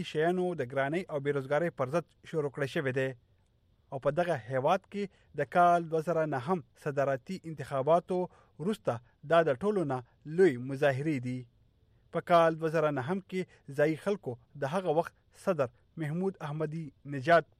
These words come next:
پر ضد احتجاج کولو او د صدر په حیث د هغه بار بار انتخاب یې غندلی و.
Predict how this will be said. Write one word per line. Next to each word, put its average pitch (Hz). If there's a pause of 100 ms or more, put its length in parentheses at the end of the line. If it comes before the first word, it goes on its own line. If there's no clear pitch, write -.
پر 127
ضد 202 (280)
احتجاج 160
کولو 131 (460)
او 131
د 123
صدر 160 (120)
په 123
حیث 170 (300)
د 131
هغه 147 (100)
بار 170
بار 147
انتخاب 139
یې 127
غندلی 147
و. 127